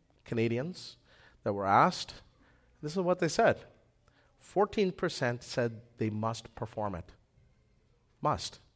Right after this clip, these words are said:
No choice given to the individual care provider at that time, even if they chose to, uh, be, uh, opposed to it for personal or religious or other reasons. Twenty-eight percent said, "You don't have to do it, but you have to refer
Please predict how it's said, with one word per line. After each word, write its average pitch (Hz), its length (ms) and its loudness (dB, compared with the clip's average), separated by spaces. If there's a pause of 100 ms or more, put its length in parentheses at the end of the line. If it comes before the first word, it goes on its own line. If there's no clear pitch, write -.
(600)
No 131 160 2
choice 151 500 4
given 120 420 -2
to 120 180 -6
the 107 320 -2 (480)
individual 117 720 0
care 113 240 0
provider 101 640 -2 (500)
at 107 120 -2
that 104 200 2
time, 92 360 -6 (480)
even 175 260 4
if 165 140 2
they 147 140 4
chose 147 460 -2
to, 120 240 0
uh, 113 220 -2
be, 107 300 -2
uh, 101 60 -2
opposed - 560 -4
to 147 100 2
it 131 100 2
for 113 300 0 (340)
personal 139 400 -4
or 117 160 2
religious 123 460 2
or 113 200 -4
other 120 200 -2
reasons. 92 560 -8 (800)
Twenty-eight 233 480 0
percent 139 420 0
said, 131 380 4 (560)
"You 156 100 4
don't 226 160 8
have 214 260 6
to 220 80 0
do 180 120 6
it, - 180 -2
but 151 140 2
you 139 60 0
have - 300 4
to 185 80 0
refer 120 640 0